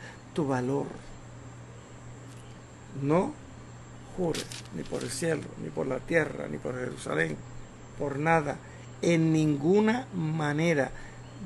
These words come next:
dice la Escritura, tu hablar sea sí, sí,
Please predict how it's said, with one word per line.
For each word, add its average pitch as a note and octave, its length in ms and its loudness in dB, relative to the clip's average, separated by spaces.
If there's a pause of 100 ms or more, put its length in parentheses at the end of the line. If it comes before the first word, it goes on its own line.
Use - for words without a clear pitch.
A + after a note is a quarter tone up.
(160)
dice F#3+ 400 6
la D3 180 6
Escritura, C#3 680 2 (400)
tu D3+ 100 6
hablar E3+ 260 8
sea F3 300 4
sí, A#3 480 2
sí, F3 380 2